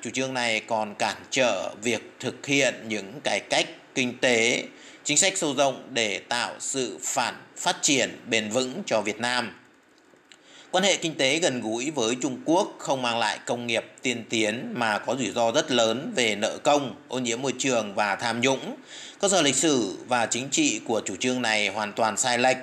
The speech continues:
viển vông như từ ngữ của ông Nguyễn Tân Dũng đã dùng. Tương lai toàn thắng của chủ nghĩa xã hội chỉ là cái bánh vẽ của lãnh đạo Cộng sản còn níu kéo, nhưng cả thế giới và có lẽ đại đa số đảng viên đã từ bỏ.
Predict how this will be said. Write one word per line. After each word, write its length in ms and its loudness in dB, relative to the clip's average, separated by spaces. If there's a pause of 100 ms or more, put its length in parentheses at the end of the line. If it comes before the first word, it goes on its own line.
(140)
viển 220 -6
vông 320 2 (220)
như 220 -2
từ 100 -2
ngữ 400 -6
của 140 -2
ông 220 0
Nguyễn 160 -4
Tân 160 -2
Dũng 240 -2
đã 160 2
dùng. 240 2 (840)
Tương 140 2
lai 240 4
toàn 320 -2
thắng 380 -4
của 100 -6
chủ 100 -10
nghĩa 180 -6
xã 140 0
hội 360 0
chỉ 200 0
là 180 0
cái 160 -2
bánh 220 -2
vẽ 460 2 (120)
của 120 0
lãnh 160 -4
đạo 180 4
Cộng 140 -6
sản 320 0 (180)
còn 260 0
níu 240 -4
kéo, 380 2
nhưng 200 -2
cả 120 0
thế 120 -4
giới 420 2 (200)
và 280 2
có 120 -2
lẽ 400 -2
đại 200 0
đa 140 0
số 300 -4
đảng 300 -4
viên 340 -2
đã 220 -2
từ 220 -2
bỏ. 420 4